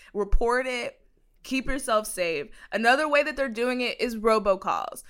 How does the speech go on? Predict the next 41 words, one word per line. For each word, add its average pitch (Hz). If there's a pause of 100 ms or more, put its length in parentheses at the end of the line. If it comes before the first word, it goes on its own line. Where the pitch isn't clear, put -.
(140)
Robocalls 220
are 202
a 202
huge 294
area 214
for 196
scammers 196
right 240
now. 226
One 196
of 196
the 196
most 196
common 220
ones 202
that's 180
popping 220
up 208
is -
for 202
fake 233 (100)
refunds 185
related 190
to 202
coronavirus. 190 (280)
The 233
key 349
to 339
this 277
scheme 226
is 196
that 180
scammers 240
never 269
mention 277
what 226
the 220
refund 214
is 180
exactly 180
for. 180